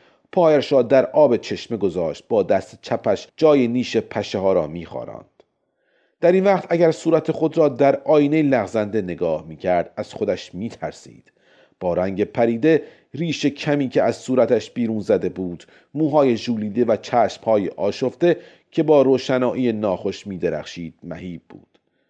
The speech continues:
به اندازه سردرگم و پریشان بود که از وضعیت کنونی خودش هیچ سر در نمی‌آورد. خیره به دور خودش نگاه کرد. آنجا زیر درخت لاشه پرنده‌ای را دید که از هم پاشیده بود.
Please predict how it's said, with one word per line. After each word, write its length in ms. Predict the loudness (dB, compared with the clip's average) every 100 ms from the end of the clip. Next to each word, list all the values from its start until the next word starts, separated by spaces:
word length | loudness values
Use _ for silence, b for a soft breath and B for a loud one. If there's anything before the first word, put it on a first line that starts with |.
| _ _ _ -2
به 80 | 0
اندازه 480 | 2 4 4 4 0
سردرگم 680 | 2 0 4 4 4 2
و 60 | 0
پریشان 580 | 2 0 0 0 -2 0
بود 200 | -2 0
که 120 | 0
از 220 | 0 2
وضعیت 500 | 0 0 -2 0 -4
کنونی 400 | -4 -4 -4 -4
خودش 380 | -2 2 0 0 b b
هیچ 320 | -6 -6 -4
سر 240 | 0 0
در 260 | 2 -2 -4
نمی‌آورد. 680 | -6 -6 -8 -10 -16 -18 _ _ _ _ _
خیره 400 | -12 -4 2 2
به 100 | 2
دور 260 | 4 4 4
خودش 400 | 2 2 0 -4
نگاه 400 | 0 0 0 -8
کرد. 300 | -10 -10 -18 _ _ _
آنجا 380 | -2 0 4 4
زیر 260 | 4 2 2
درخت 500 | 4 4 2 -2 0
لاشه 340 | 0 0 -2
پرنده‌ای 580 | 0 0 0 -2 -4 -2
را 160 | -2
دید 240 | -4 -12 -6
که 140 | -2
از 160 | -2 -4
هم 220 | -8 -8
پاشیده 540 | -6 -8 -8 -12 -10
بود. 320 | -10 -12 -20